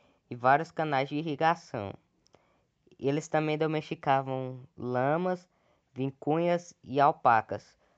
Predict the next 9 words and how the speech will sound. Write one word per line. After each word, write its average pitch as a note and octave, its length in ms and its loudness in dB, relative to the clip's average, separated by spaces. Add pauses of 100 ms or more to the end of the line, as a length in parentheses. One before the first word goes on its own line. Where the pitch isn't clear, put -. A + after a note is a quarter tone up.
(200)
Foi, C3 420 -4 (500)
isso D3+ 300 -4
foi C#3 200 0
mu-, C#3 340 -4
muito D#3+ 340 -4
importante C#3+ 420 -4
para C#3 160 -4
a - 20 -2
civilização, C#3 1000 -4